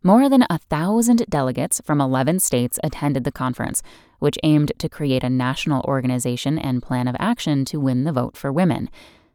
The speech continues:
Surprising fact, the conventions continued until eighteen sixty-nine, when the membership split over the question of whether black men should have suffrage. After that, the National Woman Suffrage Association, which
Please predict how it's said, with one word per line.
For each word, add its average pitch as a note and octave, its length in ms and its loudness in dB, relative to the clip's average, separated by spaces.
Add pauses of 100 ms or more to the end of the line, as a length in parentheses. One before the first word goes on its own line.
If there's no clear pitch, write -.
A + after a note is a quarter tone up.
Surprising B2+ 420 -2
fact, C3+ 320 -4 (320)
the F3 100 4
conventions B3+ 540 4
continued E3 480 2
until C3 320 0
eighteen D#3 400 0
sixty-nine, C#3 800 -2
when C3 180 0
the C3 60 0
membership C#3 520 0
split - 760 0
over C#3+ 240 2
the F3 100 0
question C3 420 -4
of C#3 200 -4
whether C3 240 2
black C#3 360 -2
men C#3+ 320 2
should - 180 -6
have A#2+ 280 -6
suffrage. - 580 -4 (540)
After A#2+ 260 -4
that, B2 300 -4
the D3+ 80 -6
National C3 560 2
Woman C3 340 2
Suffrage B2+ 440 -2
Association, C3 760 2 (320)
which - 300 0